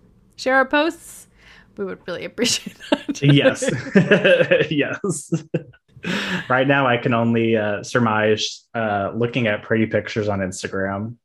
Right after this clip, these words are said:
Speaker 2: I can't do anything else social media <laughs> related. I just
Speaker 1: Even that is,
Speaker 2: my
Speaker 1: like,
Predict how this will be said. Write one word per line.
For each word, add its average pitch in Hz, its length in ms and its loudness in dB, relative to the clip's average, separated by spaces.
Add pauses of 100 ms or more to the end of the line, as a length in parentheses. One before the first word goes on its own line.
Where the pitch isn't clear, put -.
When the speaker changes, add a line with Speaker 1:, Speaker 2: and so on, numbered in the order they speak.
(120)
Speaker 2:
I 113 80 -2
can't 110 400 -2
do 107 160 -2
anything 127 340 2
else 107 160 2
social 113 260 2
media 101 240 -4
<laughs> - 0 -
related. 180 800 2
I 147 100 2
just 139 240 -2
Speaker 1:
Even 359 400 0
that 233 320 2
is, 214 180 -2
Speaker 2:
my 202 120 0
Speaker 1:
like, 127 100 2